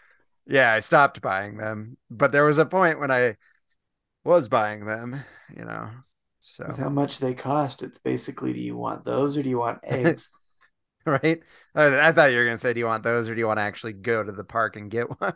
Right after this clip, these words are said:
Speaker 1: <laughs>
Speaker 2: Well, I would actually go to the park and get one.
Speaker 1: <laughs>
Speaker 2: I was just, no, just my commentary on eggs are expensive, but they've
Speaker 1: Nice.
Speaker 2: gone down.
Speaker 1: So you voted for the final two to be Steamboat Mickey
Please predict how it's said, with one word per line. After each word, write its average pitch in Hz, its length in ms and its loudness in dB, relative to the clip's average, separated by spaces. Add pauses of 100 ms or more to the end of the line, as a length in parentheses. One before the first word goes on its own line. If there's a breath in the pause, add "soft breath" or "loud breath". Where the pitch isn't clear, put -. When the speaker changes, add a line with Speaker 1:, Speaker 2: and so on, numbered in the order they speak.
Speaker 1:
<laughs> - 260 -6
Speaker 2:
Well, 120 220 -2
I 110 140 0
would 117 120 2
actually 107 360 2
go - 80 0
to 107 60 -4
the 110 120 -6
park 113 220 -6
and 110 120 -14
get 120 280 -6
one. 117 200 -12 (160)
Speaker 1:
<laughs> - 180 -20
Speaker 2:
I 135 600 -4
was 123 160 0
just, 110 160 -12 (220)
no, 110 400 -8 (160)
just 143 200 -4
my 185 120 -4
commentary 117 680 -6
on 104 280 -8
eggs 107 320 -6
are 107 60 -4
expensive, 107 580 -14 (840)
but 190 120 -6
they've 214 180 0
Speaker 1:
Nice. 147 180 0
Speaker 2:
gone 120 120 -10
down. 113 240 -12 (640 soft breath)
Speaker 1:
So - 160 -8
you 190 240 4
voted 147 580 6
for 135 140 -2
the 135 120 0
final 135 460 2
two 123 380 -2
to 113 80 -2
be 113 160 -6
Steamboat 113 580 -4
Mickey 107 600 -10